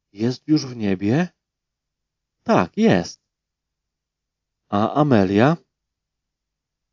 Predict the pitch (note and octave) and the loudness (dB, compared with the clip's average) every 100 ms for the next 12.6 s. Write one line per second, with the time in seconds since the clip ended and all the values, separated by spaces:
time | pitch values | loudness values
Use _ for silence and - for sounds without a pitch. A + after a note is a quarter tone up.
0 | _ _ _ _ _ _ _ _ - F#2+ | _ _ _ _ _ _ _ _ -20 -6
1 | G#2 - D3+ D#3 D3+ - D3 - _ - | -4 -4 -4 -2 -2 -2 -4 -4 _ -6
2 | C#3 - _ _ _ _ - C3+ B2 C3+ | -6 -6 _ _ _ _ -8 -8 -2 -4
3 | - A#2+ G#2+ A2+ - - E2+ - E2 _ | -2 -6 -6 -8 -8 -14 -14 -16 -20 _
4 | _ _ _ _ _ _ _ _ _ _ | _ _ _ _ _ _ _ _ _ _
5 | _ _ _ _ _ _ _ _ _ _ | _ _ _ _ _ _ _ _ _ _
6 | _ _ _ _ _ _ - G2+ F#2 - | _ _ _ _ _ _ -8 -6 -6 -8
7 | - C#3 - D#3 - - - A2+ A#2 B2 | -8 -6 0 0 0 -8 -4 -2 0 -2
8 | - A2 G2+ G2 G#2 G#2 A2+ - _ _ | -4 -10 -6 -2 -2 -2 -4 -6 _ _
9 | _ _ - G2+ G#2+ F#2 G#2 A2+ - A2 | _ _ -10 -6 -4 -4 -2 -4 -4 -16
10 | - - _ _ _ - A2+ - A2+ - | -20 -20 _ _ _ -14 -14 -8 -8 -6
11 | G#2+ - A2+ G#2+ F#2+ F#2 G2+ _ _ _ | -8 -6 -2 -2 -2 -6 -8 _ _ _
12 | _ _ _ _ A2 G#2 | _ _ _ _ -2 0